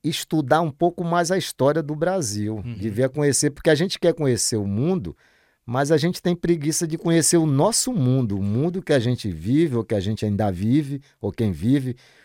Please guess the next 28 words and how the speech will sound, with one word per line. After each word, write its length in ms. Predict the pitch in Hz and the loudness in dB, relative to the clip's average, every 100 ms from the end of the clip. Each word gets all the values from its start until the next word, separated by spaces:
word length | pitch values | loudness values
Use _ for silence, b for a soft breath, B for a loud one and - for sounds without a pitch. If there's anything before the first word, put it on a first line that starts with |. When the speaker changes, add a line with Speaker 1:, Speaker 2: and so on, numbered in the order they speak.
| b | b
Speaker 1:
o 80 | 107 | -2
mundo 260 | 107 131 127 | 0 0 4
que 100 | 131 | 4
a 60 | |
gente 240 | 113 123 123 | 4 4 2
nasceu. 580 | 117 107 - 117 135 127 | 2 2 2 2 4 4
Acho 240 | 123 127 | 2 -4
que 280 | - 131 127 b b | -4 -4 -4 b b
é 80 | 113 | -2
uma 220 | 127 190 | 2 2
falha 360 | - 180 170 139 | 2 4 6 6
você 280 | 117 117 123 | 4 2 2
não 120 | 120 | 0
conhecer 340 | 120 117 - | 0 0 2
a 20 | 107 | 0
história 340 | - 110 104 | 0 0 0
do 100 | 101 | -2
seu 200 | - 104 | -4 -4
país, 400 | - 95 85 80 | -2 -2 -2 -6
porque 220 | - - | -6 -2
você 180 | 196 - | 2 2
Speaker 2:
Uhum. 60 | 226 | 2
Speaker 1:
passa 260 | 240 - 196 | 2 2 4
vergonha 420 | 170 113 170 135 | 4 4 0 -2
até 180 | - 160 | -2 -2
fora 260 | - 131 | 0 -2
do 80 | 104 | 0
Brasil. 360 | 98 92 82 | -2 -4 -6